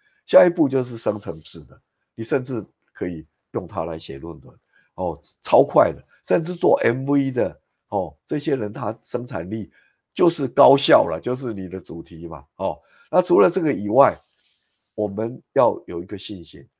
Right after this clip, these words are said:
一方面是您刚才讲的好奇宝宝，哦，对新的东西不要害怕，而是，我说，“哦，这个是好像很好玩。”另外一个你不要担心，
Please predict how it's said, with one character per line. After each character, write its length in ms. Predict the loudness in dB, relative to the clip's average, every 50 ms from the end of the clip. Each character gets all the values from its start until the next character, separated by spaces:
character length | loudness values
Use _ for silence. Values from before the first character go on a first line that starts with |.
| _ _ _ _ _ _ -8
一 100 | -2 2
方 180 | 2 2 2
面 160 | 2 -4 -4
是 320 | -4 -6 -6 -4 -4 -6 -6
您 160 | -8 -10 -10
刚 200 | -6 -6 -6 -4
才 80 | -4 -8
讲 260 | -8 -8 -10 -10 -10
的 180 | -16 -16 -16 _ _
好 220 | -4 -2 -2 -2
奇 160 | -2 -6 -12 -10
宝 180 | -10 -10 -10
宝， 300 | -8 -8 -10 -10 -10 _ _ _ _ _ _ _ _
哦， 340 | -12 -12 -10 -8 -10 -10 _ _ _ _ _
对 240 | -2 0 0 0 0
新 260 | -2 -10 -10 -10 -6
的 120 | -4 -4 -2
东 200 | -2 -2 -4 -4
西 300 | -10 -8 -10 -10 -10 _ _ _ _ _ _ -4
不 80 | 0
要 100 | 0 0
害 220 | 0 -2 -4 -6 -6
怕， 220 | -6 -8 -8 -8
而 180 | -8 -10 -12 -12
是， 320 | -12 -12 -12 -12 -14 -16 _ _
我 140 | -16 -14 -8
说 140 | -8 -8 -8 -6 -6
，“哦， 160 | -8 -8 -8
这 80 | -10 -8
个 160 | -8 -8 -8
是 100 | -8 -10
好 160 | -6 -4 -4
像 80 | -4 -4 -6
很 120 | -8 -8
好 140 | -8 -10 -10
玩。” 220 | -10 -12 -14 -14 _ _ -20 _ -6
另 100 | -2 4
外 140 | 6 6 6
一 20 |
个 160 | 6 0 -2
你 160 | -2 -2 -8 -8
不 100 | -4 -4
要 80 | -4
担 240 | -4 -4 -4 -6 -6
心， 240 | -8 -12 -16 -16